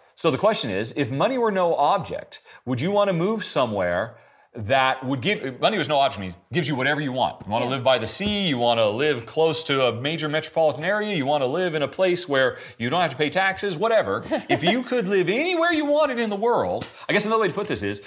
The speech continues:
Speaker 1: would you try to ensure that, um, one of the parameters met by the place you're choosing to live includes local gamers you can game with?
Speaker 2: Golly, I don't think that that would necessarily be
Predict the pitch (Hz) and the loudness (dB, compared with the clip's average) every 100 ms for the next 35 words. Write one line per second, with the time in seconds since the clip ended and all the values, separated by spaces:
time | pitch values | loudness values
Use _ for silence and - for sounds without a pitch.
0 | - - 139 127 190 180 180 175 147 131 | -18 -4 -2 0 -2 2 2 2 0 -4
1 | - 226 175 117 143 - - - 110 135 | -4 -2 0 0 -4 -12 -20 -12 -2 2
2 | 139 127 123 127 120 113 107 98 - 104 | 4 4 2 0 2 2 -2 -6 -12 -6
3 | 131 180 143 131 117 113 - _ - 147 | -2 0 0 -2 -2 -6 -10 _ -2 0
4 | 165 131 110 240 320 120 98 92 104 90 | 0 0 -4 -2 2 2 2 -2 -4 -4
5 | 95 113 92 92 85 87 110 - - 120 | -6 -4 -4 -4 -2 -2 -2 -6 -6 -6
6 | 123 240 147 135 - - - 156 156 127 | -2 0 0 -2 -6 -12 0 0 0 -2
7 | 143 113 101 92 98 110 95 71 - _ | 0 -2 -4 -6 -4 -2 -2 -6 -12 _
8 | _ _ _ _ _ _ _ _ _ _ | _ _ _ _ _ _ _ _ _ _
9 | _ _ _ _ _ _ 214 220 190 143 | _ _ _ _ _ _ 2 2 2 -4
10 | - _ _ _ - 269 277 262 262 240 | -18 _ _ _ 2 4 4 0 0 0
11 | 233 - - _ _ - 233 220 240 233 | -2 -4 -20 _ _ -4 -2 0 0 -2
12 | 220 220 - - 233 226 226 202 214 - | -4 -6 -8 0 2 4 2 0 -2 -6